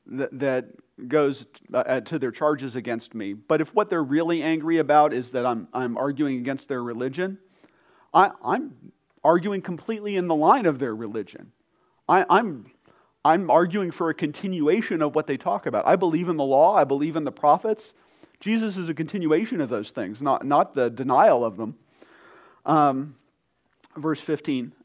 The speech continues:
uh, "And have hope toward God, which they themselves al-, also allow, that there shall be a resurrection of the dead, both of the just and unjust. And herein I, do I exercise myself, to have always a conscience void of offense towards God and towards men.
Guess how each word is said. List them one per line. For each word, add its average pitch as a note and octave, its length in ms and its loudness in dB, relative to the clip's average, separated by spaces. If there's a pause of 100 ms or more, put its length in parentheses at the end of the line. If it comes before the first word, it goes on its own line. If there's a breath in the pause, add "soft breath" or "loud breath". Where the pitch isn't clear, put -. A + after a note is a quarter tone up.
uh, C3 160 0 (100)
"And D3+ 160 0
have E3 200 6
hope G3+ 220 0
toward G3 240 2
God, C#3+ 360 6
which B2+ 180 -8
they D3+ 140 6
themselves E3+ 460 2
al-, A#3+ 260 6
also F3+ 460 4
allow, A2+ 420 2 (420 loud breath)
that D3+ 140 2
there E3 160 6
shall E3 160 -2
be E3 100 2
a E3 80 4
resurrection D3+ 640 0
of C#3 60 -4
the C#3+ 100 -2
dead, A#2 460 2
both B2+ 200 -4
of C3+ 60 -12
the B2 80 -6
just B2+ 400 0
and C3+ 120 -2
unjust. B2+ 520 -4 (840 soft breath)
And D3 160 -6
herein G3 340 4
I, F3+ 120 4
do F3 180 0
I D#3+ 100 8
exercise C#3 600 0
myself, A#2+ 580 -4 (140)
to D#3+ 160 -4
have D#3+ 220 6
always D#3+ 440 6
a C#3+ 60 -6
conscience C#3+ 520 -6
void D3+ 320 0
of C#3+ 100 2
offense C3+ 380 -4
towards A#2 300 -10
God A2+ 300 0
and A2+ 120 -6
towards A2+ 280 -10
men. A#2 300 -6